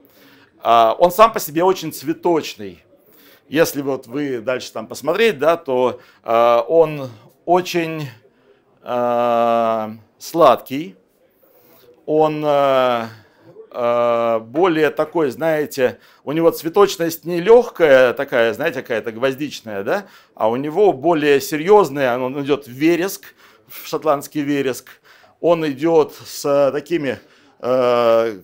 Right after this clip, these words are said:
тонами, как вот финики, э, курага,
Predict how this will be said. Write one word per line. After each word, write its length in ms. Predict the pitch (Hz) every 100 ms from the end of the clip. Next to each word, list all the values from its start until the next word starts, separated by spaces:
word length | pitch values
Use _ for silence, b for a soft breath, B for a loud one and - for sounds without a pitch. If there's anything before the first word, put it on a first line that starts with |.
| _ -
тонами, 420 | 143 160 143 127
как 320 | 120 127 -
вот 160 | 123 117
финики, 680 | - 220 202 185 - 147 139 b b b b -
э, 880 | 117 117 117 117 113 110 110 104 101 98 98 b _ _
курага, 600 | 147 - 131 170 190 202